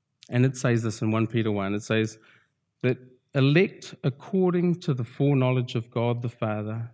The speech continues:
through sanctification of the Spirit and unto obedience and the sprinkling of the blood of Jesus Christ." I think that both of these things absolutely work together. That is, that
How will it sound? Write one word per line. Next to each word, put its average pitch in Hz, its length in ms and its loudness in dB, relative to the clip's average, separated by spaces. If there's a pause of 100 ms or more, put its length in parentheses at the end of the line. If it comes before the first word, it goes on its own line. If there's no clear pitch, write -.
(180)
through 113 180 -2
sanctification 135 880 0
of 117 140 -2
the 120 80 -6
Spirit - 600 -6 (760)
and 113 120 -2
unto 120 280 2
obedience 139 580 2
and 117 100 0
the 110 40 -2
sprinkling 123 560 -2
of 104 120 -6
the 98 80 -8
blood 110 200 -4
of 110 140 -6
Jesus 104 340 -6
Christ." - 540 -10 (1300)
I 127 80 4
think 156 320 2
that 120 180 -2
both 143 320 4
of 143 120 -4
these 139 200 0
things 120 360 2
absolutely 135 720 0
work 117 320 -2
together. 101 400 -4
That 113 220 0
is, 151 340 -4 (720)
that 110 220 -2